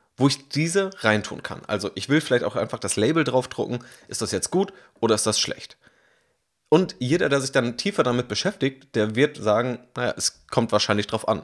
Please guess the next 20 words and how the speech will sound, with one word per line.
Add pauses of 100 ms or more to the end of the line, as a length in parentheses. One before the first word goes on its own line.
(100)
Also
es
kommt
wahrscheinlich
auf
die (200)
Menge
an.
Es
kommt
drauf
an,
was
eigentlich
meine
Bedürfnisse
sind.
Möchte
ich
vielleicht